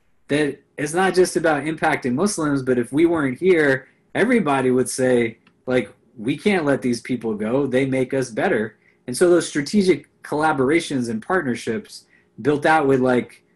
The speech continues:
the mental health center, you know, and wellness center, built out with the fundraising and development office, the press office, you know, the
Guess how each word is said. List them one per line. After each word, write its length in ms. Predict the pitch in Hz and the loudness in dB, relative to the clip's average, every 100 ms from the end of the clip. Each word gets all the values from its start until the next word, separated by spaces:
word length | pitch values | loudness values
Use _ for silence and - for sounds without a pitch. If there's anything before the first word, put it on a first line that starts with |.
| _ _ _ | _ _ _
the 300 | 127 123 120 | 2 2 0
mental 340 | 127 147 139 135 | -2 -2 0 0
health 260 | 156 151 | 0 -2
center, 600 | - 127 117 117 110 107 - _ _ - | -2 -4 -2 -2 -2 -4 -12 _ _ -4
you 100 | 123 | 0
know, 140 | 123 | 2
and 140 | 117 120 | 2 2
wellness 320 | 147 143 123 | 0 0 -2
center, 600 | - 120 110 113 107 107 _ _ 107 | -2 -6 -4 -2 -2 -4 _ _ -4
built 260 | 135 143 151 | -2 0 0
out 260 | 151 135 | 0 0
with 260 | 131 127 113 | 2 0 0
the 260 | 120 120 | 0 0
fundraising 640 | 117 143 143 135 131 123 120 | -2 -2 2 4 2 2 -2
and 100 | 113 | -2
development 520 | 113 131 147 135 123 | -2 -2 -2 -2 -2
office, 540 | 117 113 - 110 107 - | -4 -6 -6 -6 -6 -10
the 100 | 107 | -8
press 360 | - 143 135 | -4 -4 -4
office, 720 | 127 117 110 117 110 - - _ _ _ | -4 -4 -4 -6 -6 -8 -14 _ _ _
you 80 | 143 | 0
know, 60 | |
the 80 | 143 | 2